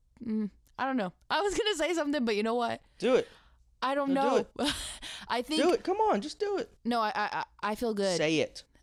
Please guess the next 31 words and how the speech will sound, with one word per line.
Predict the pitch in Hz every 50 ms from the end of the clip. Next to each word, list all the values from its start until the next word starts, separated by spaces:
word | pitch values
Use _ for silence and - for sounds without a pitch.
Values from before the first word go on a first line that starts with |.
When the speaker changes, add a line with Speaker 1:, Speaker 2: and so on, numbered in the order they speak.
| _ -
Speaker 1:
I | 196 190
feel | - 214 202
good. | 190 190 185 180 165 160 - _ _ _ -
Um, | - 185 180 175 175 185 185
whether | 185 196 202 208
it's | 202 190
Speaker 2:
Say | 190 214 220 226 233 233
Speaker 1:
Alex | 208 156 - -
Speaker 2:
it. | 220
Speaker 1:
or | 196
Taylor | - 214 208 214 208 190
Heinicke, | 190 190 202 208 202 - 180 160 165 - -
honestly, | 180 190 190 180 - - 165 147 147 165 - _ _ _ _ _ _ _ _ _ _ _ _ _ _ _ _ -
this | - 190 220 220
defense | - 254 262 254 277 277 247
is | 247 220
gonna | 214 196 190
come | - 196 196 185
out | 165 143
and | 156
play. | - - 175 165 156 151 156 190 240 _
I | - 180
think | 175 175 180
this | 180 185 180
defense | 190 190 180 190 185 190
is | 175 175
gonna | - 175 170
come | 170 - 180
out | 175 175 175
and | - 170
show. | - - 175 170 170 175